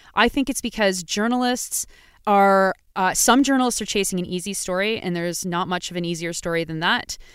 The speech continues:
I think that some journalists are reluctant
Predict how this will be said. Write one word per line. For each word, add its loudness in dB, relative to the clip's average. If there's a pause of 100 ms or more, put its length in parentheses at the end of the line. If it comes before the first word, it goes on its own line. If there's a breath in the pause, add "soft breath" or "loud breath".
(420 soft breath)
I 4
think -2
that 2
some 2
journalists 0
are 2
reluctant 0